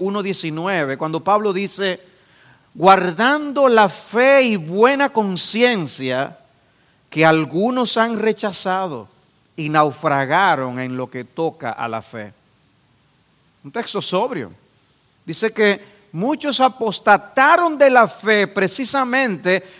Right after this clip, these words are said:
debido a un problema en sus conciencias. O sea que estamos hablando de un tema realmente importante. Hay relación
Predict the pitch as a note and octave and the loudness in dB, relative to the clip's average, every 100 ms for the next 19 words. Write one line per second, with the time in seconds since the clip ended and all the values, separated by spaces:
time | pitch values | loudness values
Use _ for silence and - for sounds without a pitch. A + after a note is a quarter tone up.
0 | - D#3 G3 G3+ C#4 C#4 B3 A#3 C4+ B3+ | -2 4 4 4 0 4 6 6 2 2
1 | B3 G#3 G#3+ A#3+ C#4 C4 A3 F#3 G3 - | 4 4 4 4 6 4 2 0 -6 0
2 | G3+ F3 - F3+ F3 C3+ A#2 F#2 F#2 - | 0 0 -2 -2 -2 -4 -10 -14 -16 -20
3 | _ _ _ _ _ _ _ _ - A3+ | _ _ _ _ _ _ _ _ -10 -8
4 | F3 A#3 C#4+ A#3+ F#3+ G#3 A3+ F#3+ D#3 E3+ | -4 -4 -2 -2 0 2 0 0 -2 -4
5 | - _ _ _ - F3 G3+ A3+ A3+ A3+ | -8 _ _ _ -6 -4 0 4 4 4
6 | G3 F#3+ G#3+ G3+ F3 G#3+ A3 D#3+ D#3 E3 | 4 6 6 6 4 2 2 -4 -4 -2
7 | F3+ G#3+ A3+ B3 - G2 _ _ _ _ | -2 -2 -4 -4 -10 -16 _ _ _ _
8 | _ _ _ _ _ _ _ - D#3 G#3+ | _ _ _ _ _ _ _ 2 6 6
9 | A#3+ A#3 A#3+ - G3+ G3+ D#3 C3+ C#3 | 6 4 2 0 0 0 0 -2 -6